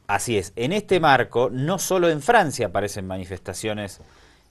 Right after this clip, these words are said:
eh, derechistas, y obviamente que hechos como el de hoy van a multiplicar ampliamente imágenes como las que acabamos de ver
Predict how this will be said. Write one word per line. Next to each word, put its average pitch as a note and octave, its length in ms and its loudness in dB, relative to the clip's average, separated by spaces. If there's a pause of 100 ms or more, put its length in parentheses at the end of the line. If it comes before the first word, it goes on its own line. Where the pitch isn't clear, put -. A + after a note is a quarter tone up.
eh, F2+ 500 -6
derechistas, F#2+ 680 -6
y G#2 140 -6
obviamente C3+ 540 2
que G2+ 240 -2
hechos C#3 340 -2
como A2+ 260 -2
el A2+ 100 -4
de B2 120 2
hoy F#3 100 4
van C3+ 160 2
a A#2 80 0
multiplicar A2 1040 -2
ampliamente F3+ 840 0
imágenes C3 520 -2
como G2+ 200 -6
las F#2 120 -4
que F#2 120 -12
acabamos A#2+ 360 -2
de C3+ 100 4
ver C#3+ 340 4